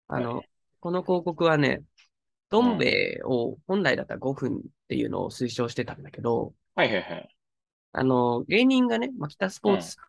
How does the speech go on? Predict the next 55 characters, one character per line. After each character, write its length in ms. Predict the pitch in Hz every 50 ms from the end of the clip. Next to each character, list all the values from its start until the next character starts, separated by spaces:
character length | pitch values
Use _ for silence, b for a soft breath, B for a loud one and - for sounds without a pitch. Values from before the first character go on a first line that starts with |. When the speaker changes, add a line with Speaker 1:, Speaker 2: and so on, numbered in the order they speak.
| B _
Speaker 1:
が 200 | - 120 107 - -
ラ 120 | - 139
ジ 160 | 143 139 -
オ 100 | 107 95
で、 200 | - - 110 -
Speaker 2:
う 20 | -
ん。 40 | 117
う 20 |
ん。 260 | 101 92 85 82 - _
Speaker 1:
ど 100 | - 226
ん 40 | 208
兵 60 | -
衛 20 |
は 60 | - -
十 100 | - 151
分 200 | - - 143 123
食 160 | 113 127 117
べ、 60 | 117 110
Speaker 2:
う 20 |
ん。 20 | - _
Speaker 1:
待 140 | 135 143 151
っ 20 |
て 100 | - 113
食 120 | - -
べ 80 | 104 110
る 80 | - -
と 80 | -
美 60 | 117
味 40 | 120
し 140 | - - -
い 40 | -
っ 20 | -
て 80 | -
発 180 | - 120 - 127
言 100 | 123 123
し 40 | -
た 80 | -
の 80 | 175 131
が 80 | - -
エ 80 | -
ス 80 | 123 -
エ 60 | 165
ヌ 40 | 175
エ 20 | 160
ス 100 | 151 -
で 80 | -
話 80 | 117 -
題 160 | - 117 117
化 100 | 113 -
し 40 | -
た 80 | - -
ん 20 |
だ 60 | -
っ 40 | _
て。 180 | - 131 -